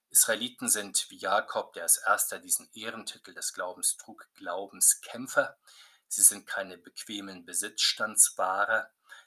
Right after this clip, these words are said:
die sich ausruhen auf ihren Glaubenserkenntnissen etwa oder ihrem Glaubenstun oder dem Heißbesitz der empfangenen Gnadenmittel oder die gar nur auf ihren Namen pochen,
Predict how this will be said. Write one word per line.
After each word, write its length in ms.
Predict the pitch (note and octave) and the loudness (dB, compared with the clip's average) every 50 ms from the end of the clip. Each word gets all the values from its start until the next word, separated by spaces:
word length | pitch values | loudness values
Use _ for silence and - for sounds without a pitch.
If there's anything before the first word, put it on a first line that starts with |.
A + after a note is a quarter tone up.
| _ _ _ - | _ _ _ -6
die 80 | F#2+ | -2
sich 420 | E2+ - F#2 - - - - - - | 0 0 0 -2 -4 -6 -6 -6 -6
ausruhen 680 | - - G2 G#2+ A2 - - - - G#2 G2+ G2+ G2+ F#2+ | -4 -4 -2 2 6 6 6 6 4 -2 -12 -14 -12 -10
auf 240 | - - - - - - | -10 -10 -10 -10 -16 -20
ihren 320 | _ G2 F2 E2+ E2 E2 _ _ | _ -18 -16 -16 -18 -20 _ _
Glaubenserkenntnissen 1300 | _ F#2+ F2 F2 F#2 F2+ F#2 F2+ - - - - - - - - A2 A#2 A#2 _ - G#2 - - - A#2+ - | _ -8 -6 -6 -6 -6 -4 0 0 0 0 -2 -8 -12 -10 -8 -8 -8 -10 _ -6 -2 0 0 0 -2 -8
etwa 420 | G2+ - - - - G2 F#2+ F#2+ | -18 -18 -16 -10 -6 -6 -6 -6
oder 200 | F#2+ - - - | -6 -10 -14 -18
ihrem 240 | - _ _ _ _ | -20 _ _ _ _
Glaubenstun 1040 | - F2+ E2+ F2 F2 F2 F2 - - - - - - - - A#2+ A#2+ B2 A#2+ A#2+ - - - - - - - - _ _ | -14 -12 -12 -12 -12 -10 -6 -4 -2 -2 -4 -6 -10 -10 -8 -8 -8 -6 -8 -8 -10 -14 -20 -20 -20 -20 -20 -20 _ _
oder 160 | - F#2 F2+ | -14 -14 -14
dem 180 | - F2 E2+ - | -14 -10 -6 -4
Heißbesitz 1000 | - - G2+ G2+ G#2+ G#2 - - - - G2+ F#2+ F#2+ F#2+ - - - - - - | -2 0 0 0 4 6 6 6 6 2 -2 -4 -4 -2 0 4 4 6 4 4
der 120 | - F#2 | 2 -4
empfangenen 520 | F2+ F2 - - - F2+ F2+ F2+ F2+ F2 E2 | -12 -12 -6 -4 -4 -4 -4 -6 -12 -16 -12
Gnadenmittel 800 | F2+ F2+ - - F2+ E2+ E2+ - C#3 C3+ - - B2+ A#2 - _ _ _ _ - - - - - - - - _ _ _ | -4 -2 -2 0 -2 -4 -6 -10 -12 -12 -10 -10 -10 -10 -12 _ _ _ _ -20 -20 -20 -20 -20 -20 -20 -20 _ _ _
oder 180 | - G2+ G#2 G2 | -8 -6 -6 -6
die 200 | G2+ - G2 - | -8 -10 -8 -2
gar 220 | G#2 G2 F#2+ G2 | 2 2 4 2
nur 420 | F#2+ G2 F#2+ F#2+ F#2+ F#2 F2+ - - - _ _ | 2 0 -4 -6 -4 -4 -4 -6 -8 -12 _ _
auf 560 | - - G2+ F#2 F2+ - - - - - - - _ | -10 -8 -6 -6 -8 -10 -14 -14 -16 -16 -18 -18 _
ihren 260 | - A2+ - F2+ F2 | -16 -14 -14 -14 -8
Namen 600 | E2+ - - F#2 G2 G#2+ A2 A#2 A#2 A#2 A2+ - | -4 -2 2 4 4 4 2 0 -4 -6 -8 -10
pochen, 600 | - - - A#2+ A#2 - - - A#2+ A2+ A2+ - | -14 -6 -4 -4 -2 -2 -4 -6 -6 -8 -8 -12